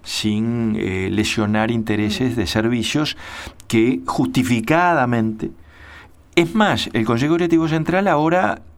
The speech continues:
Speaker 1: no hace mucho, adoptó una nueva resolución que es que en el caso de los posgrados, eh, arancelados,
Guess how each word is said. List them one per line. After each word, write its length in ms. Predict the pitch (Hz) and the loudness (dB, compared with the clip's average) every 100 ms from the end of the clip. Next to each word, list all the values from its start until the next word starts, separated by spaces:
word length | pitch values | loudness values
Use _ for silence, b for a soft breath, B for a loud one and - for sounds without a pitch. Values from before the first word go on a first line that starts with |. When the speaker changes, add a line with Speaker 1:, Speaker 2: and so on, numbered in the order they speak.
| - | -4
Speaker 1:
no 140 | 107 | 0
hace 180 | 107 156 | 2 2
mucho, 500 | 165 156 139 185 185 - | 0 0 0 -2 0 0
adoptó 600 | 110 117 113 185 165 - | 2 0 0 2 2 -2
una 280 | - 110 107 | -2 0 0
nueva 380 | 107 127 165 147 | 2 2 2 2
resolución 680 | 117 104 123 165 160 139 - B B B B - | 0 -2 -2 -2 -2 -4 -4 B B B B -4
que 240 | - 147 165 | 0 2 2
es 80 | |
que 420 | - - 160 185 - - - | 2 0 2 0 -6 -10 -4
en 140 | 117 | 0
el 140 | 117 113 | 0 0
caso 360 | 127 - 139 | 0 0 0
de 100 | 113 | 0
los 120 | 107 98 | -2 -2
posgrados, 540 | 104 107 127 139 120 - - - - _ _ | -2 0 0 0 -2 -8 -20 -20 -20 _ _
eh, 300 | 101 92 90 85 - | -4 -2 -2 -4 -6
arancelados, 840 | - 101 110 - 165 156 131 160 | -2 -2 0 0 2 2 2 -2